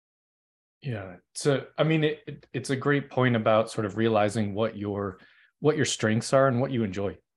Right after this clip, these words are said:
right? And, and hopefully those are the same thing. <laughs> Sometimes, uh, people, I think, are, you know, we, we may have things that we're very good at it, but we don't necessarily enjoy it. Um, it's nice to have that overlap,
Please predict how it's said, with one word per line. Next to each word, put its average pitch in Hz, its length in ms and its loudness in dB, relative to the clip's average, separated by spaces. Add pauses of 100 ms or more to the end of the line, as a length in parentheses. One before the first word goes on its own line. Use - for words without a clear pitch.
(120)
right? 107 280 0
And, 107 140 0
and 113 320 0 (280)
hopefully 135 380 -4
those 151 220 0
are 160 80 -2
the 156 80 -6
same 151 300 -2
thing. 175 280 0 (280)
<laughs> - 260 -18
Sometimes, 117 720 4
uh, 113 240 2
people, 113 320 -2
I 107 80 2
think, 110 280 -2
are, 110 240 0
you 120 80 -2
know, 117 100 4
we, 110 120 2
we 113 180 -2
may 110 140 2
have 107 200 -6
things 110 260 -2
that 110 100 -4
we're 101 80 -8
very 101 200 -4
good 120 180 2
at 117 100 4
it, 110 60 2
but 110 100 -4
we 101 60 -2
don't 101 160 -2
necessarily 92 480 -4
enjoy 120 300 6
it. 110 180 4 (360)
Um, 95 540 0 (840)
it's - 180 -4
nice 110 220 2
to 107 80 -6
have 101 180 -4
that 101 220 0
overlap, 107 580 0